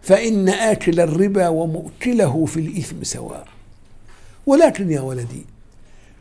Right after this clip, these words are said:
هذا نظام عمل الشركة. إذا كان عملك فيها لا يتصل اتصالاً مباشراً بتسويق هذه الغرامات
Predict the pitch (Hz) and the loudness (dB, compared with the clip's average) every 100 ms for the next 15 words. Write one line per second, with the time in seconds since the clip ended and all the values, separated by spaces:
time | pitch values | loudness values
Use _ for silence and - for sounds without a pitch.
0 | - - - - - - - - - - | -20 -20 -20 -20 -20 -20 -20 -20 -20 -20
1 | - 240 349 277 214 190 226 190 143 185 | -2 4 6 6 4 4 2 0 -2 -4
2 | 143 131 - 139 - - - - - - | -4 -6 -8 -8 -12 -14 -18 -20 -20 -20
3 | - - - 220 233 226 - 285 226 190 | -20 -20 -4 0 4 4 6 4 4 2
4 | 240 202 127 - - - 92 - - - | 2 0 -4 -8 -10 -12 -14 -18 -20 -20
5 | - - 185 233 311 311 - - 262 - | -20 -8 4 8 10 8 6 6 6 6
6 | 214 202 202 220 - 226 240 220 196 190 | 6 4 4 0 2 6 6 6 6 6
7 | 180 196 165 - 202 71 69 - - - | 6 6 4 2 0 -2 -8 -20 -20 -20
8 | - - 208 196 202 - 208 285 294 226 | -20 -8 -2 0 0 0 6 8 8 6
9 | 220 240 226 214 156 185 165 165 165 156 | 2 4 2 2 2 2 4 4 4 0
10 | 196 175 135 - - | -2 -2 -6 -12 -20